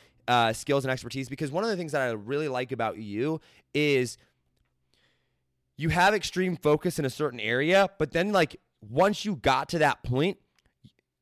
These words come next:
like, you're not against doing multiple things. You're against doing multiple things at once. And it, it's, it was so interesting to see how, like, you pivoted and you're like, "Okay, we built this up and then we went to here and we built this one up and now we're doing this."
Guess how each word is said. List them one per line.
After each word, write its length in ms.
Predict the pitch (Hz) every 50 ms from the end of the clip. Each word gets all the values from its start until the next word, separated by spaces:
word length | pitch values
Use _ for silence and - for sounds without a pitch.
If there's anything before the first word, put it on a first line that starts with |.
| _ _ _ _ _ _
like, 160 | 160 180 156
you're 80 | 180 202
not 200 | 214 233 269 262
against 440 | 220 147 113 160 160 175 190 - 120
doing 240 | 160 160 151 139
multiple 380 | 135 131 139 - - 123 120 113
things. 440 | - - 131 113 80 53 - - - - _ _ _ _
You're 160 | - 151 175
against 280 | 170 143 190 196 170 -
doing 180 | 190 175 156
multiple 300 | 147 147 147 - 156 143
things 220 | 143 - 147 123 104
at 100 | - 101
once. 560 | 90 98 123 135 107 78 - - - - - - _ _ _ _ _ _ _ _ _ _
And 140 | 147 165 170
it, 160 | 165 156 - -
it's, 380 | 160 165 151 - - - 190 - -
it 80 | 165 165
was 140 | 160 156 -
so 320 | - - 190 214 220 202
interesting 400 | 170 180 160 180 180 160 165 147
to 40 | 139
see 140 | - 160 160
how, 160 | 151 147 139
like, 220 | 139 135 123 123
you 80 | 139 135
pivoted 220 | 156 156 151 143
and 40 | 135
you're 100 | 127 127
like, 140 | 123 123 139
"Okay, 160 | 147 - 160
we 100 | 139 131
built 220 | 113 101 120 117
this 160 | - 190 180 -
up 140 | 143 113
and 80 | - 101
then 60 | 98
we 40 | 104
went 120 | 110 117
to 60 | - 170
here 120 | 202 185
and 80 | 147 131
we 60 | 120
built 140 | 113 131 -
this 140 | 214 196
one 100 | 170 151
up 120 | 131 120 107
and 40 | 117
now 100 | 117 120
we're 40 |
doing 160 | 131 143 147 165
this." 160 | 180 156